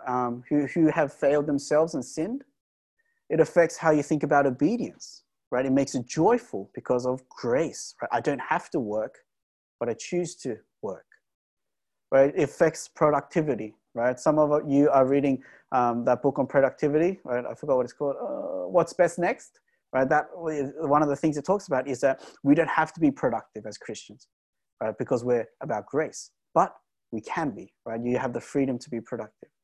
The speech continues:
right? It affects the way you think about salvation. It affects what we preach. We preach Christ crucified. It affects our relationships, et cetera, et cetera, right? Being gospel-centered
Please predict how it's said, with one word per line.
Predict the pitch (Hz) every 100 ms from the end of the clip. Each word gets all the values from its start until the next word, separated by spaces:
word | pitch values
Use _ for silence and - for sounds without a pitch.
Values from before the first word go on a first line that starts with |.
| _ _ _ _
right? | 143
It | 147
affects | - 175
the | -
way | 160
you | 151
think | 156
about | 147 139
salvation. | 156 135 120 - - - _ _ -
It | 139
affects | 170 156 -
what | 147
we | 147
preach. | 123 - 120 -
We | 127
preach | 123 143 131
Christ | - 131 139 -
crucified. | - - 214 - - - - - _ _
It | 120
affects | 120 127 -
our | 131
relationships, | 127 117 - 123 120 _ _
et | 123
cetera, | 190 160 139
et |
cetera, | - 104 82 - -
right? | 135 - _ _ _ _
Being | 131 131
gospel-centered | 127 127 127 - 110 101